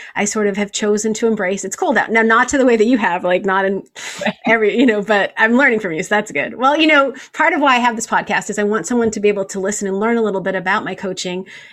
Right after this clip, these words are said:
Speaker 1: And my goal in coaching is that I believe people should be investing in this season of their life. Like, life is too precious to not invest in the
Speaker 2: Mm-hmm.
Speaker 1: important.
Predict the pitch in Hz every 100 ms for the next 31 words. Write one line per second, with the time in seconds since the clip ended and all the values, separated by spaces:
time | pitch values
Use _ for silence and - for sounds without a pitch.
0 | - 208 220 233 269 277 285 269 208 202
1 | 190 190 190 190 190 208 226 - 220 208
2 | 202 180 180 180 190 - 240 240 190 190
3 | 196 196 180 165 160 - - - - 180
4 | 190 202 214 190 - - 247 214 185 185
5 | 180 - - - - 202 190 190 190 190
6 | 208 190 180 - 185 175 170 143 147 139
7 | 143